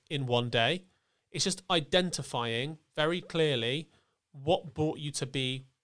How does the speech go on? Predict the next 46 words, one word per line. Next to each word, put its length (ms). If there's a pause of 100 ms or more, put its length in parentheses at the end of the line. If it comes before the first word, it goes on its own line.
(120)
in 160
your 160
headspace 600 (140)
where 260
you 160
are 160
that 180
day. 260 (540)
That's 200
as 100
simple 240
as 80
it's 80
gonna 160
get 180
for 60
you 80
today. 300 (400)
I 80
just 100
wanted 160
to 60
share 240
that 180
'cause 120
I 40
find 220
it's 100
a 80
very, 400
very, 240
very 220
powerful 400
process 380
to 80
go 140
through. 240
So 260 (420)
I 60
want 140
you 60
to 80
go 80
and 80
practice 320
it. 240